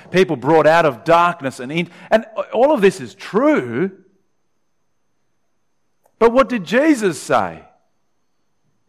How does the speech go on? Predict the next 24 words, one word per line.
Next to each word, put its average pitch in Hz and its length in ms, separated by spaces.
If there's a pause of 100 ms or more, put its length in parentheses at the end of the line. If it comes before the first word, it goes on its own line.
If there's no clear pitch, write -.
(160)
<laughs> 190 100 (380)
"You 156 100
want 214 100
to 208 60
be 190 100
one 185 160
of 185 60
my 160 120
followers, 190 520
do 127 120
you? 175 280 (640)
Well, 131 80
then 131 120
take 143 220
up 120 120
your 110 100
cross 117 360
and 90 120
follow 95 260
me. 92 380 (1500)
Come 170 180
and 143 140
join 139 420
me 87 300